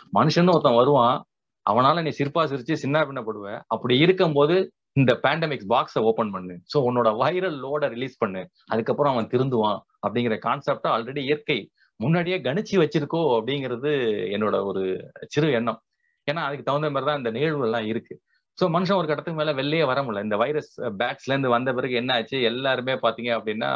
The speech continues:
லாக்டவுன் பீரியட்ல உள்ள இருந்தோம். அப்ப என்ன ஆச்சு? நிறைய வைல்ட் அனிமல்ஸ்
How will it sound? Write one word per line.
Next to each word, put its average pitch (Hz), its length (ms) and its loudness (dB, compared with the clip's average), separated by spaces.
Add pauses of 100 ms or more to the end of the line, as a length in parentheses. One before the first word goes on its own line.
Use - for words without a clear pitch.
(120)
லாக்டவுன் 127 520 -2
பீரியட்ல 104 240 -2
உள்ள 110 280 -2
இருந்தோம். - 880 -14
அப்ப 120 220 -2
என்ன 151 200 -4
ஆச்சு? 135 460 -2 (640)
நிறைய 160 420 -2
வைல்ட் 175 320 0
அனிமல்ஸ் 127 440 -8